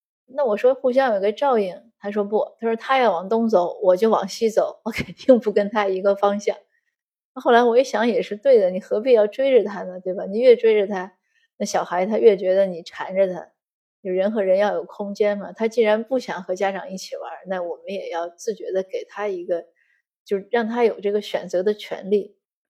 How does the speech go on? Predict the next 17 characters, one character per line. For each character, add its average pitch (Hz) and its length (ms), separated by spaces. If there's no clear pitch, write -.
还 214 180
有 208 160
呢， 185 100
今 202 140
天 214 140
中 233 180
午， 190 200
因 214 80
为 233 60
上 226 240
午 190 60
我 180 60
先 220 180
生 220 100
去 220 140
买 160 160
菜， - 380